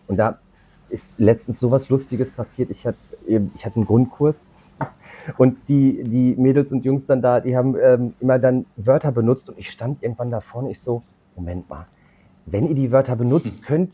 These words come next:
Speaker 1: ihr mir, dem alten Mann, einfach mal diese Wörter erklären,
Speaker 2: <laughs>
Speaker 1: damit ich weiß, worüber ihr spricht." Da sind so Wörter gefallen wie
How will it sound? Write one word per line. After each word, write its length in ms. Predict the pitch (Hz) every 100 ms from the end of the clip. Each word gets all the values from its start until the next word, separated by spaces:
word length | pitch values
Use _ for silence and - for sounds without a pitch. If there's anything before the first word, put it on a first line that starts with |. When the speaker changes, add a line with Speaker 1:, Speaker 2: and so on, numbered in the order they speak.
| -
Speaker 1:
ihr 160 | 156
mir, 440 | 143 139 165 131 147
dem 120 | 127
alten 280 | 123 - 127
Mann, 240 | 117 139
einfach 340 | - 139 139 120
mal 240 | 117 139
diese 280 | 139 120 110
Wörter 260 | 147 139 151
erklären, 800 | 135 120 - 147 165 131 170 214 -
Speaker 2:
<laughs> 100 | -
Speaker 1:
damit 260 | 123 135
ich 200 | 110 82
weiß, 340 | 80 143 220 -
worüber 300 | 123 104 107
ihr 80 | 107
spricht." 220 | - 107 - _
Da 100 | 104
sind 220 | 104 135
so 140 | 113 92
Wörter 260 | 113 127
gefallen 500 | 117 - 113 113 110
wie 220 | 101 107